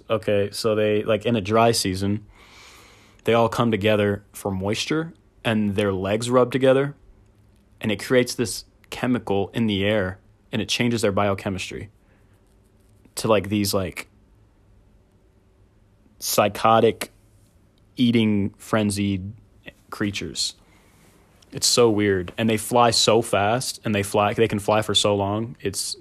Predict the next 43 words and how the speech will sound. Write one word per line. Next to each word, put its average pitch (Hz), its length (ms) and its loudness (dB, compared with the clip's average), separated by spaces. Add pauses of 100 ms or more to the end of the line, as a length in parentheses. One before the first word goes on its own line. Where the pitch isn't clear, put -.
(100)
yeah, 95 320 -4
it's - 160 -10
in-, 98 260 -10
it's - 240 -8
insane. - 520 -8 (1600)
It's - 140 0
like 131 140 6
light 107 260 2
and 101 140 -4
day. 95 380 -4
The 110 60 -2
difference 117 320 0
between 123 240 -2
a 110 40 -2
grasshopper 101 580 0
and 107 80 0
a 98 40 -2
locust 98 400 -2
is 98 120 -8
light 98 220 -4
and 101 100 -4
day, 101 260 -2
but 101 220 -6
they're 104 160 -2
the 98 140 -4
exact 92 380 -6
same 92 200 -8
<laughs> - 20 -12
creature. - 580 0 (640)
It's - 100 -10
so 135 360 0
weird, 101 340 -4
man. 92 320 -10 (1700)
Also, 165 320 4
a - 20 2
little 127 220 4
tidbit, 143 480 2
a 127 60 -2
little 127 200 4
sneak 139 360 -2
bit 147 380 2
on 123 160 2
that 135 380 2